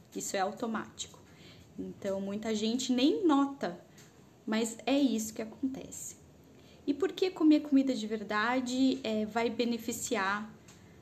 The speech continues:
as nossas crianças? Porque miojo, salsicha, bolo Ana Maria, pão de forma, danoninho, Yakult, brigadeiro, bolacha recheada, bolacha maisena, salgadinho,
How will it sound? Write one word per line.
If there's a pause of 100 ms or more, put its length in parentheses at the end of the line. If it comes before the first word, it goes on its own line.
(120)
as
nossas
crianças?
Porque (460)
miojo, (220)
salsicha, (400)
bolo
Ana
Maria,
pão
de
forma,
danoninho,
Yakult, (120)
brigadeiro, (360)
bolacha
recheada,
bolacha
maisena,
salgadinho,